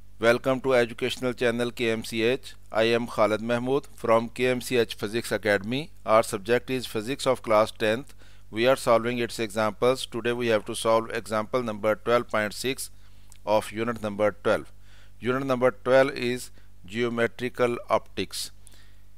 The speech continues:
Let us see the statement of example number twelve point six.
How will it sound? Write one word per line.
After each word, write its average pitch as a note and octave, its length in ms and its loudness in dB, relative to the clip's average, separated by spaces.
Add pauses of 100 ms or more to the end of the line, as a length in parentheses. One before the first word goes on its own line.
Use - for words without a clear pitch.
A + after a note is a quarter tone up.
(440)
Let A#2+ 200 0
us C#3 160 2
see B2 260 0
the A#2 160 0
statement B2+ 480 -2
of A#2 280 4
example A#2 500 2
number G#2+ 360 2
twelve B2 360 2
point G2+ 240 0
six. A2 420 -4